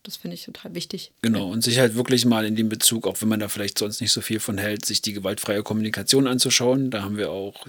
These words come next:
Speaker 2: die Folge des Podcasts darüber gemacht und auch eine Folge mit Kathi Weber gibt's dazu. Und schaut euch das gern an oder schaut auch mal bei Kathi Weber vorbei. Da gibt's auch wirklich, ähm,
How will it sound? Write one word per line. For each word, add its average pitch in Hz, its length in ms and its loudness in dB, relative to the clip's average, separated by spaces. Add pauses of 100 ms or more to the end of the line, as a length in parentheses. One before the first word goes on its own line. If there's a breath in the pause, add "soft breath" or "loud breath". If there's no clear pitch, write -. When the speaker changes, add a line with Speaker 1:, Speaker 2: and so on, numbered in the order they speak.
(120)
Speaker 2:
die 95 160 -14
Folge 110 260 0
des 104 120 -2
Podcasts - 840 -4
darüber 139 360 4
gemacht 135 360 0
und 113 200 -2
auch 110 180 -4
eine 101 220 -8
Folge 107 280 -6
mit 98 160 -8
Kathi 98 300 -10
Weber 123 220 4
gibt's 120 220 -2
dazu. 120 440 0 (880 soft breath)
Und 104 420 0
schaut 110 240 0
euch 110 80 -2
das - 180 0
gern 104 200 0
an 127 220 2
oder 104 220 0
schaut 113 240 0
auch 110 60 0
mal 110 180 0
bei 104 140 -2
Kathi 107 280 -2
Weber 120 220 2
vorbei. 113 380 0
Da 98 100 -6
gibt's - 260 -8
auch 107 200 -8
wirklich, - 420 -2
ähm, 104 280 -4